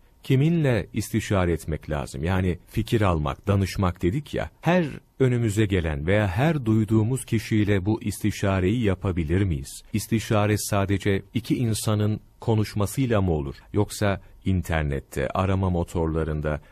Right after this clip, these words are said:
bir fikir almak için, bir konu hakkında bilgi sahibi olmak için yaptıklarımız da istişare olur mu? Bunları da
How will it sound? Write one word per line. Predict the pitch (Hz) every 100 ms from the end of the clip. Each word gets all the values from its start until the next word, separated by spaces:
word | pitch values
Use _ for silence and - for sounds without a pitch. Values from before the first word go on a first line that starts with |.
| -
bir | 98 120
fikir | 110 117 104 160
almak | 127 107 101 98
için, | 98 - 85 73 -
bir | 120 110
konu | - 117 120
hakkında | 104 - - 104 98 82
bilgi | 87 80 139
sahibi | - 107 98 92 90
olmak | 87 85 85
için | 98 - 85
yaptıklarımız | 76 87 - 110 - 107 104 127 147 95
da | 76 -
istişare | 123 - 113 - 104 95 98
olur | - 104 90
mu? | 76 65 - - -
Bunları | 107 113 107 98
da | 78